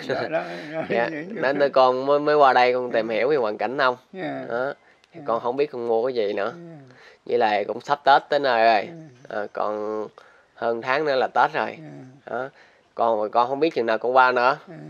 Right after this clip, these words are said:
Speaker 2: Đó, chính vì vậy á, thì sẵn con qua con gửi thì con giúp đỡ cho ông một ít tiền ha.
Speaker 1: Dạ.
Speaker 2: À, giống như là tấm lòng này là của nhà hảo tâm.
Speaker 1: Dạ.
Speaker 2: Ờ, nhà hảo tâm xa gần á,
Speaker 1: Dạ.
Speaker 2: ờ, gửi cho con.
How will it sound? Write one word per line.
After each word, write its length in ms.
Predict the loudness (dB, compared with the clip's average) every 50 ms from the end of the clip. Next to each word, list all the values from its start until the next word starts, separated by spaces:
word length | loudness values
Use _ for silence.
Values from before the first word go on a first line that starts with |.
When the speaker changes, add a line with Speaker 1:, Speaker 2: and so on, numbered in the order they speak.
| -18 -14
Speaker 2:
Đó, 280 | -8 -4 -2 -2 -2 -2 -4 -8 -14 -10
chính 140 | -8 -6 -2
vì 180 | 0 2 2
vậy 160 | 4 4 4 4
á, 220 | 4 4 2 0 -4 _ _ _ -20 -20 -20 _ _ -12
thì 280 | -8 -6 -6 -6 -6 -8 -8
sẵn 180 | -6 -6 -4 -4
con 300 | -4 -4 -4 -2 2 4
qua 240 | 4 4 4 2 2
con 100 | 0 2
gửi 260 | 2 4 4 2 2
thì 140 | -2 -2 -2
con 200 | -2 -6 -4 -4
giúp 100 | -6 -6 -2
đỡ 200 | 0 0 0 0 0
cho 80 | 0 0
ông 180 | 0 0 -2
một 100 | -6 -6
ít 160 | -6 -8 -6 _
tiền 220 | 0 0 0 0
ha. 240 | -2 0 0 0 -2 -4 -10 _ -16
Speaker 1:
Dạ. 200 | -16 -16 -16 -16 -18 -20 -20 -20 _ -12
Speaker 2:
À, 100 | -8 -6
giống 200 | -4 -4 -4 -4
như 140 | -4 -2 -2
là 140 | -2 -2 -2
tấm 200 | -4 -4 -2 0
lòng 420 | 0 0 0 -2 -6 -8 -6 -6
này 140 | -4 -4 -4
là 120 | -4 -6
của 160 | -6 -6 -6
nhà 200 | -4 -4 -4 -4
hảo 140 | -4 -6 -2 0
tâm. 220 | 2 2 2 0 -6 -14 _ _
Speaker 1:
Dạ. 200 | -14 -14 -14 -14 -14 -18 -20 -20 _ _
Speaker 2:
Ờ, 220 | -8 -4 -4 -4
nhà 180 | -2 -2 -4 -4
hảo 140 | -6 -4
tâm 220 | -2 -2 -2 -2 -2
xa 180 | -2 -2 0
gần 240 | 0 0 0 0 0
á, 160 | -2 -2 -4 -4 -8 -16 -18
Speaker 1:
Dạ. 100 | -16 -14 -12 -10
Speaker 2:
ờ, 100 | -8 -6
gửi 200 | -2 -2 -2 -2 -2
cho 80 | -4 -4
con. 320 | 2 4 4 4 4 0